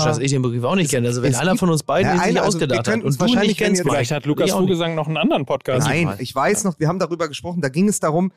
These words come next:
Speaker 1: dass sozusagen, jetzt kannst du mal, Mike, pass auf, einfache Rechnung. Jetzt überleg doch mal, die Bayern wären Weltpokalsieger und Sankt
Speaker 2: Mhm.
Speaker 1: Pauli gewinnt gegen die. Was
Speaker 2: Ja.
Speaker 1: ist dann Sankt Pauli?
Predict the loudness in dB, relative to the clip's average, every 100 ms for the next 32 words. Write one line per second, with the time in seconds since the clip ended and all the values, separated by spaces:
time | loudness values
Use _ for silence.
0 | _ -2 0 -2 -2 -2 -2 -8 -10 -4
1 | -2 0 0 0 0 -2 -2 -2 -2 -2
2 | -2 -2 0 0 0 -2 -2 -4 -6 -16
3 | _ _ _ _ -6 0 2 2 0 -2
4 | -2 2 0 -2 _ _ -6 0 2 4
5 | 4 4 2 4 2 0 -2 0 2 0
6 | -2 -2 -4 -4 -8 -12 _ _ _ 0
7 | 2 2 2 2 2 2 0 2 2 2
8 | -2 -2 -2 -4 -12 -16 _ -4 0 0
9 | 2 0 2 0 0 2 2 0